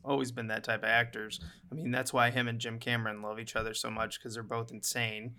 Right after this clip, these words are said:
uh, workaholics, going all the way out. So, yeah, I, I just think, like, this one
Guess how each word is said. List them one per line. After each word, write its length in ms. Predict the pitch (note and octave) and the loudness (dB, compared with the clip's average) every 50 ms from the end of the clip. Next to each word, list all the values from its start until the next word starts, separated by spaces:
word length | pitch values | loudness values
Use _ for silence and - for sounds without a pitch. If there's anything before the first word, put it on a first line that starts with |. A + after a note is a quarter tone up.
| - - - | -16 -14 -8
uh, 200 | A#2 A#2 A2+ A2 | -4 -2 -2 -2
workaholics, 1000 | A#2 A#2+ B2+ C3 B2 B2 A#2+ B2 B2 A#2 A2+ A2 G#2+ A2 A2 - - - - - - _ _ _ | 0 0 0 0 2 2 6 8 8 10 10 8 4 2 0 -2 -2 -2 -4 -6 -12 _ _ _
going 260 | - C3 C3 B2+ B2 | 4 6 6 8 8
all 120 | A#2+ A#2+ A#2 | 6 6 6
the 80 | A#2 | 6
way 180 | A2+ A#2 A2+ A2 | 6 6 6 8
out. 340 | A#2 A#2+ A2 G#2 G#2+ A2 - - | 8 8 8 8 6 2 -2 -6
So, 380 | - - G3 F#3+ F#3 F3 E3+ - F#3+ | 6 10 12 12 12 12 12 12 12
yeah, 260 | G3+ G3 F3 D#3 D3+ - | 12 12 12 12 12 12
I, 120 | - F#3 - | 10 10 12
I 140 | G3 G#3+ A3+ | 12 12 12
just 180 | G#3+ A3+ - - | 12 10 8 8
think, 180 | A#3 A3+ G#3 | 6 8 10
like, 180 | G3+ G#3 E3+ D3 | 10 10 10 10
this 200 | F3 F3+ F#3 - | 8 6 6 8
one 340 | F#3+ F3+ E3+ E3+ D#3+ D#3 - | 10 10 10 10 8 6 2